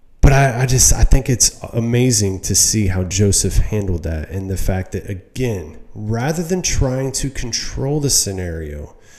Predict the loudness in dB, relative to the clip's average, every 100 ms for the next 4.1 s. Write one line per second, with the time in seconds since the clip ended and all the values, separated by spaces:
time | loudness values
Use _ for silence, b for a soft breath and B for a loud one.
0 | B B B B B -4 -2 0 0 2
1 | 2 2 2 0 -2 0 2 0 -2 -8
2 | -6 -2 0 0 -2 -4 -6 -2 0 0
3 | 0 -2 0 -2 2 2 6 4 4 0
4 | -6